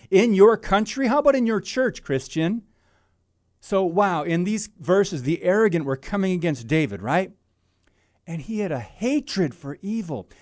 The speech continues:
He had a hatred for wickedness, which caused him to respond. Are we confronting and exposing evil while promoting truth and righteousness?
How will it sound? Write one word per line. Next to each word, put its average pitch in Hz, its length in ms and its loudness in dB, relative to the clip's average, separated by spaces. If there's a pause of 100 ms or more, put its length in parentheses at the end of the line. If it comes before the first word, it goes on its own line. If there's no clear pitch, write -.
(120)
He 233 140 -2
had 233 100 4
a 196 120 0
hatred 208 600 0
for 185 180 0
wickedness, 127 920 -2 (480)
which 180 200 -2
caused 214 380 -2
him 196 180 0
to 185 140 -4
respond. 160 1200 -4 (2000)
Are 170 180 0
we 220 300 -2
confronting 208 1080 -8
and 147 320 -6
exposing 180 1000 -6
evil 127 640 -6 (1080)
while 147 220 0
promoting 160 560 0
truth - 560 -4
and 131 260 -6
righteousness? - 880 -10